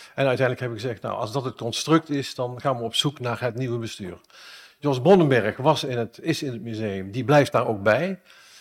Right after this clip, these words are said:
Die doet ook collectiebeheer. Is ook iemand die van de hoed en de rand weet. Eh, nu bezig is bijvoorbeeld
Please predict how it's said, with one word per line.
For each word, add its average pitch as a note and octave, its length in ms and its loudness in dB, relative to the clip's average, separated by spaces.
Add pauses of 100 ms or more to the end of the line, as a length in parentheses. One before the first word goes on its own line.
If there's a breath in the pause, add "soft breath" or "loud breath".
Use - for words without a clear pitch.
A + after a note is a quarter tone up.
(120)
Die C3 160 -2
doet C3+ 240 -2
ook A#2 180 0
collectiebeheer. C3 920 -2
Is - 240 -8
ook - 180 -2
iemand C3 400 0
die A2+ 280 -8
van A#2+ 160 -8
de A2+ 60 -8
hoed D3 180 -2
en A2 140 -6
de G#2+ 60 -6
rand A#2+ 300 -2
weet. A2+ 500 -8
Eh, A2 160 -12
nu A#2+ 280 -6
bezig A#2 360 0
is A2 100 -4
bijvoorbeeld B2 760 0